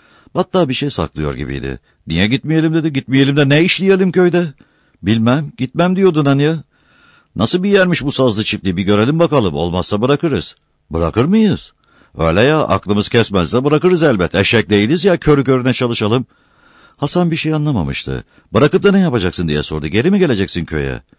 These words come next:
"Yok." "Ya ne yapacaksın?" "Bakalım, buluruz kendimize bir iş." Hasan duyuyorlar mı diye ileridekilere bir göz attı.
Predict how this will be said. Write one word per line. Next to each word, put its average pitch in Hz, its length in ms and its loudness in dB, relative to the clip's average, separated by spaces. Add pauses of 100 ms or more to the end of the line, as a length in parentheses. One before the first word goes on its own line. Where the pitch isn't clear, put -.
(260)
"Yok." 101 500 2 (320)
"Ya 104 140 2
ne 196 80 4
yapacaksın?" 107 640 0 (300)
"Bakalım, 82 560 0
buluruz 135 320 2
kendimize 78 520 -2
bir 64 140 -6
iş." - 220 -14 (580)
Hasan 131 340 -2
duyuyorlar 73 520 -2
mı 67 160 -6
diye 87 180 -2
ileridekilere 76 640 -4
bir 73 140 -4
göz 76 260 -6
attı. 67 360 -10